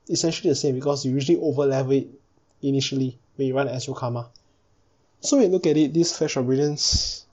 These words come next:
buff, you go unnoticed because P N Z is not played at all. In fact, when you look at all the tier one decks, most of the P N Z portion is usually run by Jinx because they run discard aggro or some, some form of that deck.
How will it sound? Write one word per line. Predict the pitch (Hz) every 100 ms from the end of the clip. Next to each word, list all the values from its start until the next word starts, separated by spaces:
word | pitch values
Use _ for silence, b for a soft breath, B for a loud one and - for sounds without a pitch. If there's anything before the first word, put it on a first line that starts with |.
| _ _ _ _ _ _ _
buff, | 127 127 127 - - _ _ _ _
you | 156
go | 139 165
unnoticed | 135 127 127 139
because | 131 131 127
P | -
N | 139
Z | 127
is | 131 127
not | 117
played | 135
at | 110
all. | 117 - _ _ _ _ _
In | -
fact, | 165 220
when | 156
you | 151
look | 180
at | 151
all | 160
the | 143
tier | 147 135
one | 135
decks, | 131 - - - - - _ _
most | 170 175
of | 170
the | 135
P | 131 156
N | 143
Z | 127 147 151 143 b b b b _
portion | 143 139 160
is | 131
usually | 131 151
run | 135 135
by | 113
Jinx | 120 135 143 - - - _ _ _ _ _ _ - _ _ _ _
because | - 151 143
they | 123
run | 135
discard | 123 120 127
aggro | 131 131 131
or | 131
some, | 127 143 139
some | - 156
form | 151 160 123
of |
that | 117 120
deck. | 135